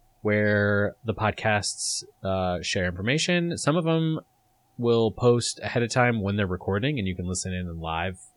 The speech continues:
uh, respond, live chat. Uh, we, this podcast, the Willis Way Podcast, does record live in there, though we're not great about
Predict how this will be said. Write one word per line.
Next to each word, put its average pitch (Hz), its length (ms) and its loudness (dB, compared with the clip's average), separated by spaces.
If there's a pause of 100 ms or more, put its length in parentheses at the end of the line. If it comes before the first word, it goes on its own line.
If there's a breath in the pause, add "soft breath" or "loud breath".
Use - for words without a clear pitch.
(180)
uh, 90 180 -4
respond, 104 600 -4
live 82 240 -4
chat. 107 300 0 (480 loud breath)
Uh, 95 300 6
we, 131 300 8 (140)
this 120 200 2
podcast, 139 500 6
the 104 60 -2
Willis 104 240 2
Way 107 100 2
Podcast, 117 460 -2 (100)
does 113 260 4
record 110 480 -2
live 98 300 -2
in 117 80 -6
there, 147 260 -4 (320 soft breath)
though 110 160 2
we're 107 220 -2
not 120 260 -2
great 117 300 0
about 104 320 0